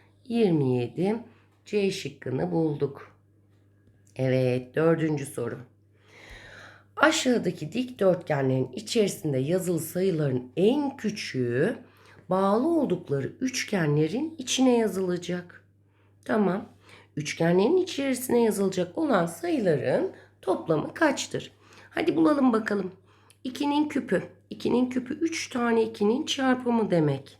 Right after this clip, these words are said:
Sekiz. Üçün karesi. İki tane üçün çarpımı demek. Dokuz. Birin karesi bir.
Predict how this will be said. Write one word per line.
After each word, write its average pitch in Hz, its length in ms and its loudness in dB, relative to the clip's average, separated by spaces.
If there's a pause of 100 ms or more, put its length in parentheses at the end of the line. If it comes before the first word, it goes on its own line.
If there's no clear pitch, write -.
(420)
Sekiz. 180 720 0 (880)
Üçün 262 320 0
karesi. 233 680 2 (580)
İki - 280 -4
tane 196 340 4
üçün 254 720 2
çarpımı 185 640 0
demek. 117 440 -10
Dokuz. 165 760 4 (680)
Birin 330 340 2
karesi 180 880 0 (360)
bir. 113 580 -2